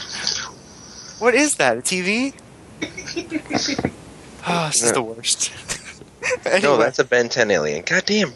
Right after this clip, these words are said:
Speaker 2: Dawson, thought you would know that.
Speaker 1: Um, no, it's Britta. No, anyway, <laughs> sorry. Um, anyway, um, but I thought that maybe it was gonna lead him to, because some people are possibly speculating that he might be one of the Energy Riders, and I thought that might lead him to that, or at least be a red herring for that. Like,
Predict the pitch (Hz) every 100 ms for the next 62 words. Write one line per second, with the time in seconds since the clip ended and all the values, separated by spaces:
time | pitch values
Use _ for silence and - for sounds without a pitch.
0 | - 98 117 139 151 143 135 147 139 127
1 | 131 117 78 - - - - 151 147 139
2 | 131 135 - - - - 147 156 - -
3 | 151 120 - - 156 - 151 127 - 135
4 | 135 135 180 180 160 - - - 165 196
5 | 226 165 135 131 135 - - - 147 151
6 | 143 135 127 - 190 208 196 185 165 165
7 | 165 151 143 151 151 139 131 135 135 135
8 | 135 - - - 156 - - 151 160 151
9 | 135 135 123 127 120 123 120 123 123 120
10 | 120 131 123 117 117 120 117 117 123 110
11 | 113 113 120 120 117 117 123 107 123 120
12 | 127 123 117 - - - 139 135 131 120
13 | 120 123 123 131 - 123 127 135 139 143
14 | 127 120 120 120 123